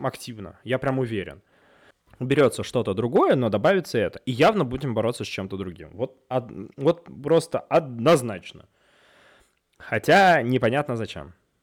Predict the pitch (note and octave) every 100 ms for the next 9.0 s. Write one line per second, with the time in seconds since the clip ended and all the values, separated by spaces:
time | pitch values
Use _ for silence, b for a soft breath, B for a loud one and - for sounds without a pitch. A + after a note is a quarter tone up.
0 | _ _ _ _ _ _ _ _ _ _
1 | _ _ _ G#2+ B2 C3 G#2 F2+ E2+ F2
2 | b b b b b - G#2 F#2 E2+ -
3 | _ - A#2+ F#3 D3 D#3 E3+ D3 C3+ C3+
4 | - B2 G#2+ F2+ - - G#2 _ _ _
5 | _ _ _ _ _ _ _ _ _ -
6 | D#3 D#3 C3+ G#2+ F2 F#2 - - A2 G#2+
7 | G#2+ F#2+ B1+ - _ _ _ _ _ _
8 | _ _ _ _ B2 C3 A#2 F2+ F2+